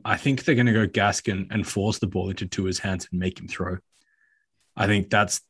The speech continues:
the way that I'd try and beat the Dolphins, which is what Belichick's gonna do. So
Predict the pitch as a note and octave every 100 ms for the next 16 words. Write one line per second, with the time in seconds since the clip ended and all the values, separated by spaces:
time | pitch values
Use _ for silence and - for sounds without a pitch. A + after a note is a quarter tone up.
0 | _ A2+ F#2 G2+ F#2+ F#2 F#2 - G2 F#2
1 | G2+ - F#2 G2+ F#2+ A2 G2 G2 F#2+ G2
2 | E2+ - F#2+ G2 G2 F#2 - F#2+ F#2 G2
3 | F2+ - F2+